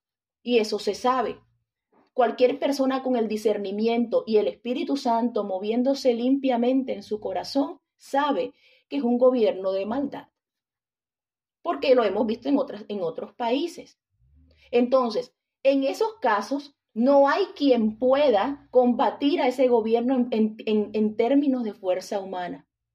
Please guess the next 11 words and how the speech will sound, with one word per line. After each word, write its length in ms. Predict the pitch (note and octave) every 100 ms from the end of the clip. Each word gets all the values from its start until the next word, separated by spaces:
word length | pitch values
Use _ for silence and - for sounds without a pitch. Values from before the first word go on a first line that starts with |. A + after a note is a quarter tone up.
| _ _ _ _ -
Pero 240 | C#4+ C#4+
¿qué 140 | C#4
le 160 | F#4+ G4+
queda 220 | D#4+ E4
a 60 | E4
Colombia? 560 | B3 A3+ A#3 E3+ - _ _ _ _ _ _ _
El 160 | G#4+ G#4
poder 360 | F4+ G#3+ F#3+
de 100 | F3+
la 100 | E3+
iglesia. 420 | E3 - D#3 -